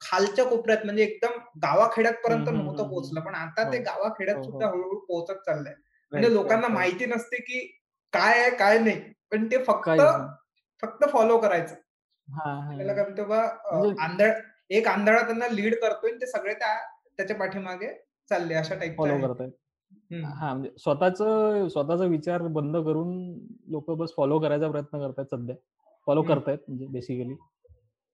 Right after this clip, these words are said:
Speaker 2: सध्या ते चाललंय सगळं. सगळीकडे म्हणजे तसंच चाललंय.
Speaker 1: हम्म.
Speaker 2: लोकांचं लॉजिक काय <laughs> गहाण ठेवलं लोकांनी ते नाही माहिती. <laughs>
Speaker 1: <laughs>
Speaker 2: सध्या, सध्या आहे म्हणजे याच्यामध्ये फिल्मचा पण बराचसा हातभार आहे.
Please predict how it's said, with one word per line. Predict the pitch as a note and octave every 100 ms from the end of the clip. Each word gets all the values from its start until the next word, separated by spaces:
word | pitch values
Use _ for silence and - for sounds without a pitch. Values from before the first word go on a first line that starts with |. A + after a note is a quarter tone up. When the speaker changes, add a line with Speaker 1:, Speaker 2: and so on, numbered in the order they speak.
| _ -
Speaker 2:
सध्या | C3 F3
ते | F#3
चाललंय | E3 C#3+ C#3
सगळं. | C#3 C3+
सगळीकडे | C3 C#3+ E3 E3+ F3
म्हणजे | E3+ E3 E3+ E3 -
तसंच | D3+ E3+ D#3+
चाललंय. | C#3 B2 A#2+
Speaker 1:
हम्म. | - _ _ _ _ _ _ _ D#3+ D3+ D3+ -
Speaker 2:
लोकांचं | C3+ C3 D3+ E3
लॉजिक | D3+ C3+ C#3 E3 -
काय | E3+ E3 D#3
<laughs> | B2 - F#3 - _ - _ C3
गहाण | B2+ C#3+
ठेवलं | D#3 D#3+ D#3+
लोकांनी | D3+ D#3 D#3
ते | D3+ C#3
नाही | C#3+
माहिती. | C3+ B2+ D3 - -
<laughs> | C3 F3 D3+ _ _
Speaker 1:
<laughs> | - - D#3+ - - D3+
Speaker 2:
सध्या, | F#3 E3 F3+ -
सध्या | - D#3 F3 F3
आहे | D3
म्हणजे | D3 D3+
याच्यामध्ये | D3+ E3+ F3 F#3
फिल्मचा | F3+ D3 D#3 F3
पण | E3+ F3+ F3+ F3
बराचसा | D#3 D3+ D3+ D3
हातभार | C3+ C#3
आहे. | C3+